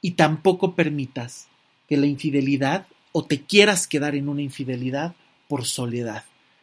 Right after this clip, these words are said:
"Es que como no tengo a nadie más, es que como esa persona era mi única familia, es que por los hijos". Nada de esas dinámicas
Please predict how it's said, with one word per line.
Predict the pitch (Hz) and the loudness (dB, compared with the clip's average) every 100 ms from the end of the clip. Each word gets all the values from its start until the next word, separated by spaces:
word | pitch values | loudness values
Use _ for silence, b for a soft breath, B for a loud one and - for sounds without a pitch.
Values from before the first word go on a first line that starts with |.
| _ | _
"Es | 180 180 | -2 -2
que | 175 | -2
como | 160 151 | -4 -2
no | 156 160 | -2 -2
tengo | 160 151 143 | -2 -2 -2
a | |
nadie | 139 135 139 | -2 0 0
más, | 139 143 151 - - | 0 -4 -6 -8 -4
es | 185 - | -2 0
que | 190 | -2
como | - 170 175 | -2 0 0
esa | 180 175 180 | -2 -4 -6
persona | 160 151 170 160 | -6 -6 -6 -4
era | 156 | -4
mi | 151 151 | -4 -6
única | 151 151 156 | -6 -8 -8
familia, | 147 147 143 147 143 147 - B B B | -8 -6 -6 -6 -6 -6 -10 B B B
es | 196 185 | 0 0
que | - 180 | -2 -4
por | 170 160 | -4 -2
los | 156 139 175 | -2 -4 -6
hijos". | 160 - 156 - _ _ _ _ _ _ - | -6 -10 -16 -18 _ _ _ _ _ _ -10
Nada | 151 165 175 175 175 175 | -2 0 2 -2 -6 -4
de | 156 156 | -2 0
esas | 143 - 139 - | -2 -6 -8 -10
dinámicas | 135 135 143 156 170 170 180 180 | -8 -6 -4 -4 -4 -6 -12 -12